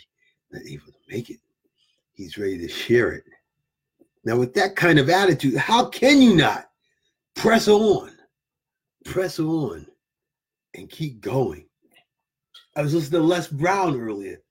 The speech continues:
and he was talking about giving away a whole bunch of stuff to the first one hundred people that he can train. He's eighty years old, and now he wants to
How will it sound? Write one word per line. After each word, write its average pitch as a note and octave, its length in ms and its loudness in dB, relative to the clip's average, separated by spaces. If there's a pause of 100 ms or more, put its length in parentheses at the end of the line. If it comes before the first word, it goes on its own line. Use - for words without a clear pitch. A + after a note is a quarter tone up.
(540)
and A#2 100 -8
he E3+ 80 2
was D#3+ 160 -6
talking D#3+ 280 -2
about D#3 400 -2 (1600)
giving F#3+ 320 -2
away E3+ 400 4
a C#3+ 80 2
whole C#3+ 160 -2
bunch C#3 240 -6
of C#3 60 -16
stuff C#3+ 420 -12 (680)
to C3 80 -14
the B2+ 80 -14
first D3 360 -6
one C#3 140 -4
hundred C3+ 300 -8
people D3+ 380 -8
that G2 200 -12 (960)
he D3+ 200 -2
can C3+ 200 -2
train. D#3 500 2
He's G#2 180 -8
eighty E3 240 4
years D#3+ 340 8
old, E3 360 8 (140)
and B2 180 -8
now E3 220 -4
he E3 120 0
wants D3 240 -4
to C#3 140 -8